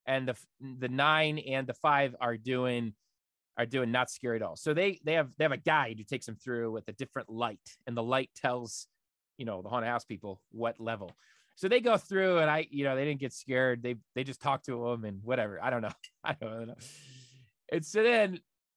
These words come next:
me and my n-, my ten-year-old go in. It is dark, and it's basically just a bunch of people jumping out at you, trying to j-, get, make you jump. And I swear to you, the first person jumped out at me, I, speaking of angry brew and this, this fist on my,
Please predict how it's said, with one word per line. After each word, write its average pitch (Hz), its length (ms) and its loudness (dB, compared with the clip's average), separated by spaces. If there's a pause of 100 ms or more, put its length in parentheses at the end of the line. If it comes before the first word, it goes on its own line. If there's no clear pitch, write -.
(160)
me 285 160 -2
and 339 100 0
my 208 140 4
n-, 175 280 2
my 165 280 4
ten-year-old 180 720 2
go 151 220 2
in. 139 320 0 (100)
It 254 80 0
is 190 160 -2
dark, 190 480 6 (560)
and 254 100 -4
it's 339 140 -4
basically 220 440 0
just 165 120 -4
a 165 60 -4
bunch 170 180 0
of - 60 -18
people 160 180 0
jumping 143 400 0
out 135 180 4
at 127 200 -4
you, 107 340 -4 (220)
trying 139 180 0
to 110 120 -6
j-, 110 280 -10
get, 127 140 -6
make 117 160 -2
you 104 80 -8
jump. 113 260 -4 (320)
And 185 80 4
I 190 60 4
swear 226 600 2
to 180 80 2
you, 147 140 2
the 135 80 -4
first 202 300 -4
person 160 240 -4
jumped 165 160 -2
out 170 180 4
at 156 60 -6
me, 135 240 -4 (420)
I, 190 440 4
speaking 208 360 -6
of 156 80 0
angry 170 380 2
brew 180 380 2
and 160 100 0
this, 135 160 -6
this - 260 -6
fist 180 360 -2
on 170 120 4
my, 147 220 2